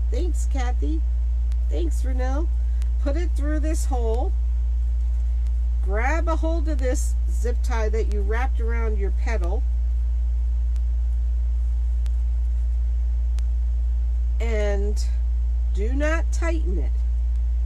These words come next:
Just make it very loose and let it sit there. You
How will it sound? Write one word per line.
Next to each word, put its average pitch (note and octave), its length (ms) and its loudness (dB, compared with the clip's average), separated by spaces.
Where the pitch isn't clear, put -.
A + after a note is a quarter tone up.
Just - 640 0
make A3+ 360 0
it G#3+ 140 0
very C4+ 380 0
loose - 640 0
and F3+ 160 0
let G3 220 0
it - 160 0
sit E3 300 0
there. - 300 0
You D#3+ 100 0